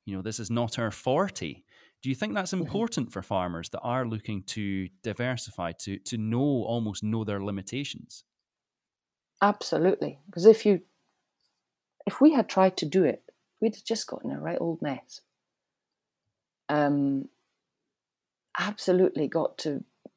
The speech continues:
Speaker 2: look at your limit. You, but the other thing is, you actually also have to push yourself. I've never done that before,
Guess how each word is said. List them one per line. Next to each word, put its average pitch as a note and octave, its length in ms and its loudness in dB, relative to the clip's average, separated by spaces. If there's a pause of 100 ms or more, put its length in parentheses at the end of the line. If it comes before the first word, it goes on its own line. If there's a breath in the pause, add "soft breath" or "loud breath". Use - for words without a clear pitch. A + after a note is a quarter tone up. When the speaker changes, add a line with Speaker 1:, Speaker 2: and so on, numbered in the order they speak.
(260)
Speaker 2:
look F3 300 2
at - 80 -4
your D#3+ 140 0
limit. D#3+ 260 -2
You, A3 300 4 (120)
but A3 220 0
the A#3+ 80 8
other C4+ 160 8
thing A#3 200 2
is, G3 200 2
you F#3 160 0
actually C4+ 320 -2
also A3 220 0
have - 180 -8
to - 80 -18
push - 300 -2
yourself. - 320 -6 (800)
I've G3 160 0
never A3+ 160 2
done G3 160 6
that C3+ 200 0
before, - 420 -6